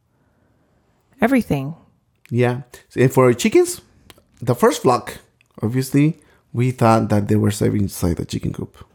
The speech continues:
Speaker 1: Mm-hmm.
Speaker 2: You know? The second flock, we didn't remember. <laughs> We have no idea about the dangers of the heat waves, you know?
Speaker 1: Mm-hmm.
Speaker 2: And, and, and half of that flock,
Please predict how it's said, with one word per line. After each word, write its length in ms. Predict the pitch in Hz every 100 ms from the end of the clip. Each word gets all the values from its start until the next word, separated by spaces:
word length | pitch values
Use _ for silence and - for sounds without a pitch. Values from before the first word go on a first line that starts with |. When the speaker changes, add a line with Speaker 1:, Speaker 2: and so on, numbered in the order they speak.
| _ 190
Speaker 1:
Mm-hmm. 320 | 185 190 208
Speaker 2:
You 80 | -
know? 260 | 135 151 _ _ _ _ _ _ _ _ _ _ _ _ _ _ _
The 160 | 127 107
second 420 | - 220 294 247
flock, 340 | 165 131 - - - _ _ _ _ _ _ _ _ _ _ _ _ 104
we 120 | 110
didn't 300 | 120 123 104
remember. 840 | 104 98 117 117 104 107 110 117
<laughs> 0 |
We 440 | 113 117 127 131 117
have 220 | 127 113 123
no 180 | 123
idea 240 | 117 113 110
about 340 | 110 113 113
the 60 | 110
dangers 440 | - 110 110 110
of 120 | 104 95
the 140 | 87
heat 220 | - 117
waves, 400 | 107 85 - -
you 120 | 123
know? 280 | 135 156 226 -
Speaker 1:
Mm-hmm. 640 | 175 160 165 165 160 180 185 _ _ _ _ _ _ _ _ _ _ _ _ -
Speaker 2:
And, 240 | 120 117 -
and, 120 | 120 -
and 220 | 123 110
half 320 | - - 262
of 140 | 175 135
that 180 | 127 120
flock, 400 | 120 110 113